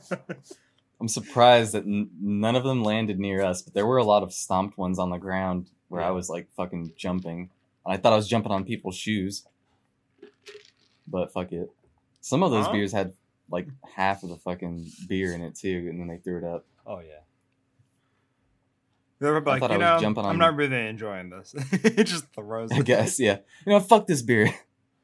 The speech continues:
Speaker 2: <laughs> I mean, same thing for the people fucking pouring the beer down for the people. Like, why waste the money? You must have some money, 'cause
Speaker 3: I mean,
Speaker 2: we,
Speaker 3: they're
Speaker 2: we were
Speaker 3: obviously
Speaker 2: spending, like,
Speaker 3: V I Ps. I mean,
Speaker 1: I was about to
Speaker 3: <laughs>
Speaker 1: say,
Speaker 3: they've
Speaker 1: I don't
Speaker 3: got
Speaker 1: wanna
Speaker 2: Yeah.
Speaker 1: know
Speaker 3: money.
Speaker 1: how much it was there either.
Speaker 2: It was like,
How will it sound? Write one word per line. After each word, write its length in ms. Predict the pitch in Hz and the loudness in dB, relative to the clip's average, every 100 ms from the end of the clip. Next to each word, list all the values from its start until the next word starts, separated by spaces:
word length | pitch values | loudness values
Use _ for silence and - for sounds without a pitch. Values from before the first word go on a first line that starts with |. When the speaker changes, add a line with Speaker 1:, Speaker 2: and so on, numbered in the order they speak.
| _ _ _ | _ _ _
Speaker 2:
<laughs> 720 | _ _ _ _ _ _ _ - | _ _ _ _ _ _ _ -6
I 40 | |
mean, 180 | 101 98 | -4 -4
same 240 | 101 113 | 0 0
thing 160 | 104 107 | 0 -2
for 100 | 104 | -4
the 80 | 98 | -8
people 240 | 113 95 95 | -8 -8 -8
fucking 300 | 104 92 92 | -6 -6 -4
pouring 240 | 104 101 | -4 -4
the 60 | 92 | -4
beer 440 | 95 98 95 92 _ _ _ _ _ _ _ _ _ 98 | -4 -4 -6 -10 _ _ _ _ _ _ _ _ _ -6
down 240 | 98 98 | -4 -4
for 80 | 101 | -6
the 60 | 95 | -6
people. 300 | 107 101 92 | -6 -6 -6
Like, 180 | 92 92 | -6 -2
why 320 | 95 98 90 _ | -2 -2 -6 _
waste 260 | 92 92 - | -10 -8 -8
the 60 | |
money? 320 | 95 98 90 92 - | -8 -6 -8 -10 -12
You 60 | |
must 200 | 92 92 | -10 -10
have 160 | 98 92 | -10 -10
some 160 | 92 92 | -8 -8
money, 260 | 95 90 | -6 -8
'cause 400 | 90 90 87 - _ _ _ _ | -8 -10 -10 -16 _ _ _ _
Speaker 3:
I 120 | 101 101 | -18 -12
mean, 160 | 101 | -8
Speaker 2:
we, 60 | 90 | -4
Speaker 3:
they're 100 | 104 | 0
Speaker 2:
we 60 | |
were 40 | 110 | 0
Speaker 3:
obviously 400 | 120 123 104 107 | 2 0 0 -2
Speaker 2:
spending, 240 | 104 113 | 0 0
like, 240 | 101 90 92 | 0 -2 -4
Speaker 3:
V 300 | 120 107 95 | -8 -8 -10
I 20 | |
Ps. 160 | 104 | -12
I 60 | 107 | -16
mean, 140 | 85 87 | -10 -6
Speaker 1:
I 40 | |
was 100 | 143 | -4
about 120 | 131 131 | -2 -4
to 40 | |
Speaker 3:
<laughs> 80 | 131 | -2
Speaker 1:
say, 140 | 127 | 0
Speaker 3:
they've 100 | 113 | 4
Speaker 1:
I 140 | 131 160 | 4 6
don't 220 | 151 123 | 4 2
Speaker 3:
got 80 | 85 | 0
Speaker 1:
wanna 140 | - | 0
Speaker 2:
Yeah. 60 | 110 | 0
Speaker 1:
know 60 | 117 | -2
Speaker 3:
money. 80 | 110 | -4
Speaker 1:
how 220 | - 131 | 0 0
much 400 | 127 120 113 - | 0 -2 -2 -6
it 80 | 120 | -12
was 260 | 107 104 92 | -8 -10 -8
there 220 | 101 101 | -10 -8
either. 420 | 104 101 95 107 _ _ _ _ _ _ _ | -8 -10 -12 -16 _ _ _ _ _ _ _
Speaker 2:
It 80 | 107 | -6
was 140 | 92 104 | -4 -4
like, 180 | 95 | -6